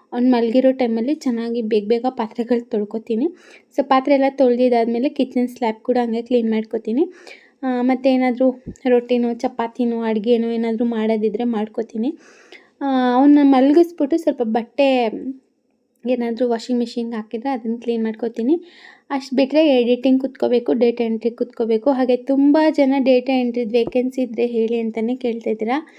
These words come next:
ಖಂಡಿತ ಹೇಳ್ತೀನಿ, ಡೇಟಾ ಎಂಟ್ರಿದು ವೇಕೆನ್ಸಿ ಇತ್ತು ಅಂತ ಹೇಳಿದ್ರೆ ಖಂಡಿತ ಹೈಯರ್ ಮಾಡ್ತಾಯಿದ್ದಾರೆ ಅಂದರೆ ನಿಮ್ಮ ಜೊತೆ ಶೇರ್ ಮಾಡ್ಕೋತೀನಿ, ಅದರಲ್ಲಿ ಏನೂ ಇಲ್ಲ. So, ಅಷ್ಟೇ ಫ್ರೆಂಡ್ಸ್, ಆ, ಇವಾಗ ನಾನು ಪಾತ್ರೆ ಎಲ್ಲ ವಾಶ್ ಮಾಡಿಕೊಂಡು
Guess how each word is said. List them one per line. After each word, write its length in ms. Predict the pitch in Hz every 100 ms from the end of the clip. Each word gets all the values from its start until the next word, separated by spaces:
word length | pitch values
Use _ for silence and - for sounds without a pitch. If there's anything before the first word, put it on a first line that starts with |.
| - - _ _
ಖಂಡಿತ 420 | 254 254 262 277
ಹೇಳ್ತೀನಿ, 520 | 277 247 240 240 233
ಡೇಟಾ 420 | 226 233 233 247 226
ಎಂಟ್ರಿದು 500 | 233 233 254 214 220
ವೇಕೆನ್ಸಿ 580 | 226 226 247 240 -
ಇತ್ತು 340 | 226 220 _ 262
ಅಂತ 220 | 247 233
ಹೇಳಿದ್ರೆ 380 | 240 220 220 262
ಖಂಡಿತ 420 | 254 226 220 220
ಹೈಯರ್ 400 | 247 220 220 240
ಮಾಡ್ತಾಯಿದ್ದಾರೆ 680 | 247 240 226 - 220 220 220
ಅಂದರೆ 380 | 214 269 381 -
ನಿಮ್ಮ 180 | 262 240
ಜೊತೆ 280 | 233 226 254 254
ಶೇರ್ 340 | - 247 226
ಮಾಡ್ಕೋತೀನಿ, 600 | 226 226 220 226 226 226 226
ಅದರಲ್ಲಿ 340 | 208 208 220
ಏನೂ 200 | 220 233
ಇಲ್ಲ. 260 | 233 220 233 359 - - - - _ _
So, 60 | 262 247 247
ಅಷ್ಟೇ 300 | 254 - 285
ಫ್ರೆಂಡ್ಸ್, 420 | 285 262 254 262
ಆ, 200 | 233 233
ಇವಾಗ 260 | 226 226
ನಾನು 240 | 226 220 220
ಪಾತ್ರೆ 320 | 226 220 233
ಎಲ್ಲ 140 | 226 226
ವಾಶ್ 380 | 220 240 - 262
ಮಾಡಿಕೊಂಡು 500 | 247 247 247 254